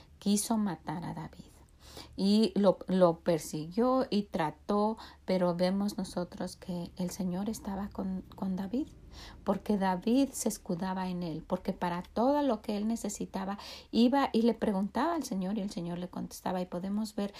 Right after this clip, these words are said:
que la fe de David estaba firme, estaba cimentada creyendo lo que Dios decía, y Dios lo veía y sabía cómo era él y cómo actuaba. Y es muy probable que en estos murales aparezca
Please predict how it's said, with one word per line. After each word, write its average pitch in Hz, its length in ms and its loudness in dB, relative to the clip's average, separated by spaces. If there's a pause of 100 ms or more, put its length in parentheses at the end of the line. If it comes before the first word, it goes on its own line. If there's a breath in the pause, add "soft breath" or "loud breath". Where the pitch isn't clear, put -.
(280 loud breath)
que 208 140 4
la 190 200 6
fe 240 300 0
de 285 180 2
David 233 540 2
estaba 240 600 0 (320)
firme, 269 500 4 (200 loud breath)
estaba 233 360 0
cimentada 214 800 -2
creyendo 196 640 -4 (360 loud breath)
lo 202 160 2
que 208 160 -2
Dios 190 320 -2
decía, 208 500 0
y 214 120 2
Dios 247 420 2
lo 294 140 2
veía 233 580 0
y 208 120 0
sabía 226 640 -2
cómo 226 340 -2
era 202 300 -4
él 196 180 -4
y 196 60 -8
cómo 226 280 0
actuaba. 359 540 2 (920 loud breath)
Y 277 120 10
es 381 120 6
muy 415 140 4
probable 269 560 8
que 269 80 4
en 214 80 6
estos 240 320 2
murales 220 560 4
aparezca 214 720 0